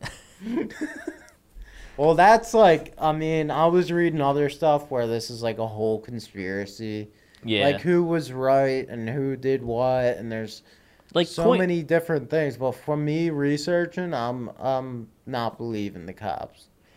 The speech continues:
Speaker 2: Yeah, I'm s-, I'm generally suspicious of most things, and I would, I came to the same conclusion. And then Cointel Pro, there's actually evidence. There's, there's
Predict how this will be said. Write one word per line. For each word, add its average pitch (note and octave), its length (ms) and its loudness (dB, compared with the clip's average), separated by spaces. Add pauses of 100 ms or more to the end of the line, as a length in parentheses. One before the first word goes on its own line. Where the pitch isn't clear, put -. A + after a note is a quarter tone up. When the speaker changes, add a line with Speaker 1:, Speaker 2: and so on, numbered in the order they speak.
(180)
Speaker 2:
Yeah, A#2 520 2 (380)
I'm D3+ 160 4
s-, - 240 -4
I'm C#3+ 200 2
generally B2+ 320 2
suspicious G#2 540 -4
of G2 120 -6
most G2 240 -4
things, G#2 360 -6 (120)
and G2+ 140 0
I G2+ 80 2
would, G2 180 -6 (500)
I A2 100 -2
came A2 200 -4
to G2 60 -6
the F#2 80 -6
same G2+ 180 -6
conclusion. G#2 540 -8 (480)
And A2+ 140 0
then A#2+ 120 2
Cointel D3 580 2
Pro, C3+ 220 6
there's B2 220 0
actually D#3 420 0
evidence. G#2+ 520 -2
There's, G#2 240 -6
there's G2+ 360 -6